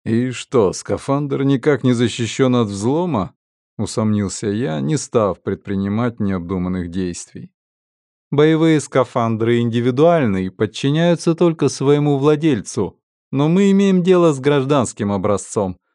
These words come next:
да ещё и в простейшей эвакуационной модификации. Вспомни историю своей планеты. При аварии на корабле и риске его затопления всем, кого сажали в шлюпки, выдавали всего лишь спасательный жилет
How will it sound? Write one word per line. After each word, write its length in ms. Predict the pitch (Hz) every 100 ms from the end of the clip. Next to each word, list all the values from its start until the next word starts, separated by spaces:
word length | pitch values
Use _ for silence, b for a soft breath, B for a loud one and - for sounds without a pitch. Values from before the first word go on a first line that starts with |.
| _ -
да 140 | 180
ещё 300 | 147 - 143
и 80 | 127
в 80 | -
простейшей 640 | 117 104 135 139 - 117
эвакуационной 920 | 104 - 101 95 - 117 123 117 117
модификации. 1040 | 113 101 98 110 - 101 92 - 98 87 _ _ _ _ _ _ -
Вспомни 500 | - 220 214 190 165
историю 440 | - 165 160 151
своей 420 | - 147 151 156
планеты. 640 | - 107 101 98 87 92 - _
При 140 | - 113
аварии 440 | 113 113 120 113
на 140 | 107 104
корабле 640 | 120 113 110 156 147 98
и 20 |
риске 380 | 101 101 - 110
его 160 | 107
затопления 760 | 98 110 117 120 127 139 147 120
всем, 340 | - 135 127
кого 300 | 117 107 104
сажали 460 | - 110 101 101 98
в 40 |
шлюпки, 360 | - 143 143 147
выдавали 480 | 143 156 180 185 160
всего 340 | - 156 151
лишь 180 | 143 -
спасательный 720 | - 113 120 110 117 107 107
жилет 440 | 95 104 110 92